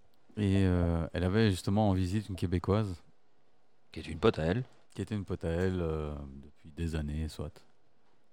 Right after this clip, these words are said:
Speaker 2: Elle disait, allez voir, elle est super sympa, elle
Speaker 1: Elle est
Speaker 2: est
Speaker 1: sympa et
Speaker 2: top,
Speaker 1: tout, elle est
Speaker 2: elle est
Speaker 1: cool,
Speaker 2: ouverte et
Speaker 1: euh,
Speaker 2: tout,
Speaker 1: machin.
Speaker 2: machin, sympa.
Speaker 1: On passe une soirée tranquille, euh, la gonzesse déjà, elle est complètement starbe, euh,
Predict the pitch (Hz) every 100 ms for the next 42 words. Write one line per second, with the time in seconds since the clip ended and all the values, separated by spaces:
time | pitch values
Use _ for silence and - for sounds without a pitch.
0 | - - 95 113 92 82 104 82 - -
1 | - 82 76 104 107 107 107 110 113 98
2 | 101 104 98 - 101 95 87 98 80 85
3 | 101 95 87 87 92 95 76 87 87 92
4 | 82 - - - - - 107 110 104 104
5 | 98 - 90 - 107 107 92 87 85 90
6 | 90 85 85 85 80 80 76 - 98 90
7 | - 85 80 - 101 90 78 78 71